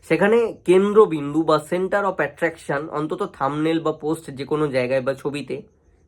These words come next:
দেবদা থেকেছেন। সুপারস্টার দেবদা কিন্তু ছিলেন ওই দিনকার মুখ্য ভূমিকায়, ওই দিনকার মুখ্য আকর্ষণ হিসেবে। এবং সুজিত স্যারও জানেন যে আমি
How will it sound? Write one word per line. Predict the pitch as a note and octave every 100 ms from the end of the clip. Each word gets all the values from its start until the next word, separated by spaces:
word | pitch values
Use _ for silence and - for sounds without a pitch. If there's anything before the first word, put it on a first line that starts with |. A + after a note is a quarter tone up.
| -
দেবদা | C3+ C#3 B2+ B2+
থেকেছেন। | A2 A2+ A2+ G#2 - _ _ _ _ _ _ _ _ _ _ _ _ _ _ _
সুপারস্টার | F3 F#3 E3+ G3+ G3
দেবদা | C#3+ D3 C3+
কিন্তু | D#3 D#3+ D#3+
ছিলেন | G3 - A2 G#2 - _ _
ওই | - D3 D3+
দিনকার | D3+ D#3 D3+ E3+ G#3 G#3+ _ _ _ _ _
মুখ্য | C#3 D#3 - - F3+
ভূমিকায়, | D3 C3+ C#3+ C#3+ D#3+ F#3 G3 - -
ওই | C3 D#3
দিনকার | D3+ D3 C#3+ - F3 G3+ - _ _ _ -
মুখ্য | D3 D3+ _ _ - G3
আকর্ষণ | G3 - B2+ E3+ - - D#3+ F#3
হিসেবে। | C3+ - G2+ - - _ _ _ _ _ -
এবং | D#3 E3+
সুজিত | - C#3+ F3
স্যারও | - F#3+ G#3 B3
জানেন | E3 G#2+ G2 - - _ _ _ _ -
যে | C3 B2
আমি | B2+ F3 F#3